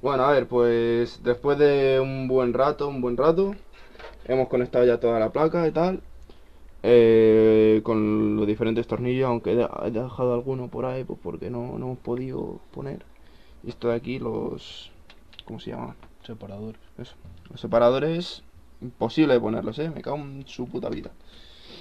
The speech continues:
Speaker 1: A ver, eh, ahora vamos a conectar el, lo he dejado por aquí antes. Vale, muchas gracias, librero. Eh, <laughs> vamos a poner el,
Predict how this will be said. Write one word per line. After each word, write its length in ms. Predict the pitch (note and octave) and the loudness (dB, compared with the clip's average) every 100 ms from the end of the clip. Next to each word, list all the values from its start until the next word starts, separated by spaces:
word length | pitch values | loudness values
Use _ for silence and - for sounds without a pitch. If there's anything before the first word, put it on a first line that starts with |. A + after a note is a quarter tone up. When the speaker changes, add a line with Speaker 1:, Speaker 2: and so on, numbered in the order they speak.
| - - - - - - - - | -20 -18 -18 -20 -20 -20 -20 -2
Speaker 1:
A 100 | C3 | 6
ver, 320 | D3+ C#3+ B2 - | 8 8 4 0
eh, 880 | C#3+ C#3 C3+ C3+ C3+ C3+ C3+ C3+ B2 | 0 2 2 0 0 0 0 2 4
ahora 180 | D3+ | 4
vamos 200 | E3 D#3+ | 2 0
a 60 | D#3+ | -2
conectar 640 | D#3+ D#3 - E3+ D#3 B2+ - | -2 -4 0 2 2 0 -4
el, 880 | B2+ B2 A#2+ A#2+ A#2+ B2 A#2+ B2 B2 | -2 0 0 -2 -2 -2 -4 -4 -6
lo 60 | A#2+ - - B2+ | -10 -16 -16 -12
he 20 | |
dejado 220 | B2+ A2+ | -10 -8
por 180 | G#2+ A2 | -8 -8
aquí 160 | A2+ B2 | -8 -6
antes. 460 | B2 - - - - - - | -8 -12 -20 -20 -20 -20 -16
Vale, 160 | F#2+ - - | -16 -16 -18
muchas 240 | - G#2+ G#2+ | -14 -12 -10
gracias, 220 | A#2 A2+ | -8 -4
librero. 280 | A#2 A#2 A2 - - - - | -2 -2 -6 -14 -20 -14 -2
Eh, 360 | C3+ C#3+ D3+ D#3 - G#3+ - A3 - - - | 6 10 10 10 8 8 8 2 0 -8 -10
<laughs> 800 | - - - - - - - - - | -12 -20 -20 -20 -20 -20 -20 -20 -4
vamos 360 | C3 C#3+ C#3+ | 2 4 4
a 40 | D3 | 4
poner 360 | B2+ D3+ D#3+ F#3 - | 4 4 4 2 0
el, 920 | B2+ A#2+ A#2 A2+ A2 A2 A2 G#2+ | 4 6 8 8 8 8 8 6